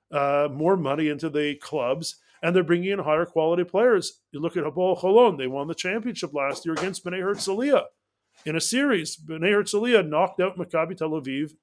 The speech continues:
in a series. In a three-game series, they beat Maccabi Tel Aviv. Um, you know, Hapoel Tel Aviv this year has one of the strongest teams,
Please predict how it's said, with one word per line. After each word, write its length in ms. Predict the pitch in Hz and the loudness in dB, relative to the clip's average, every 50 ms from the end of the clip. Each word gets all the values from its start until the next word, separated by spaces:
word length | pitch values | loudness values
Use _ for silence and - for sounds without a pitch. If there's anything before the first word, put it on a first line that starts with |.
| _ - | _ -14
in 120 | - 131 127 | -12 -10 -10
a 60 | 131 | -8
series. 640 | - - - 247 277 269 202 147 - 127 - - - _ _ _ _ _ _ _ - | -8 -4 -2 -2 0 0 -2 -2 -4 -8 -12 -14 -16 _ _ _ _ _ _ _ -8
In 80 | 156 156 | -6 -4
a 40 | 151 | -2
three-game 380 | 165 170 185 170 196 202 190 | -2 -2 -2 0 -2 -2 -2
series, 280 | - - 233 240 214 - | -2 -2 -2 -2 -2 -2
they 100 | 160 139 | -4 -6
beat 240 | 143 160 170 - - | -6 -8 -12 -10 -10
Maccabi 400 | 151 - - 151 143 151 160 151 | -12 -6 -4 -2 -2 -2 -4 -4
Tel 140 | 160 175 | -2 -2
Aviv. 420 | 180 185 175 240 277 254 170 123 - _ _ _ _ _ _ _ _ _ - - | -2 -2 -2 -2 -4 -4 -4 -6 -12 _ _ _ _ _ _ _ _ _ -10 -4
Um, 720 | 147 139 139 139 139 139 139 139 139 143 143 143 147 - _ - | -2 0 2 2 2 2 2 2 2 0 -2 -6 -14 -14 _ -2
you 80 | 180 180 | 2 4
know, 160 | 165 156 156 | 4 4 4
Hapoel 320 | - - 175 180 190 180 | 6 8 8 8 8 6
Tel 140 | - 190 185 | 2 2 2
Aviv 340 | 180 170 147 185 196 180 180 | 2 2 0 -2 -4 -4 -4
this 200 | 202 185 - - | -4 -2 -2 2
year 200 | 190 202 202 170 | 2 2 2 2
has 260 | 151 165 160 151 143 | 0 -2 -2 -2 -2
one 140 | 156 165 170 | -4 -4 -4
of 80 | 165 | -4
the 80 | 156 139 | -4 -4
strongest 760 | - - - - 165 160 170 185 202 202 185 - - - - | -6 -6 -4 -2 0 2 2 2 0 -2 -6 -8 -8 -8 -8
teams, 580 | - 185 185 208 226 247 254 - - - _ | -6 -4 -4 -2 -2 -2 -4 -4 -6 -10 _